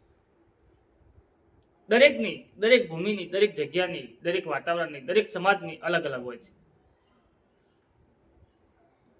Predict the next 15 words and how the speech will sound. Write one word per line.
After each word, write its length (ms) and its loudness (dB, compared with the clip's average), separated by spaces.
કોઈ 180 10
એને 180 4
પાણીયારે 360 2
દીવો 260 -2
કરીને 240 -6
પૂજતું 280 -16
હોય 200 -8
છે, 80 -20
કોઈ 160 0
એને 180 -2
શ્રીફળ 380 -4
બેસાડીને 420 -6
પૂજતું 300 -18
હોય 180 -10
છે, 80 -20